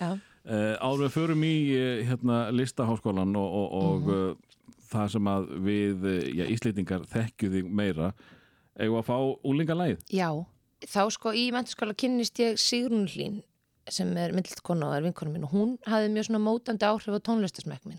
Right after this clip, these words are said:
Speaker 1: og kynnti mig fyrir alls konar rugli sem var meira töff heldur en Enrique Iglesias og Blue og það sem ég hafði verið að hlusta á fram að því og þetta lag sem er með hljómsveitinni Stereo Total hlustaði ég geðveikt mikið á í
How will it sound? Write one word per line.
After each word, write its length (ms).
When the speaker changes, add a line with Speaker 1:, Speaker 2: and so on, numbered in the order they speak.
Speaker 1:
og 80
kynnti 380
mig 140
fyrir 240
alls 140
konar 260
rugli 420
sem 240
var 200
meira 260
töff 320
heldur 240
en 60
Enrique 360
Iglesias 720
og 140
Blue 360
og 60
það 140
sem 80
ég 80
hafði 80
verið 140
að 80
hlusta 360
á 60
fram 180
að 60
því 180
og 280
þetta 320
lag 380
sem 260
er 180
með 160
hljómsveitinni 340
Stereo 400
Total 580
hlustaði 380
ég 40
geðveikt 300
mikið 240
á 40
í 240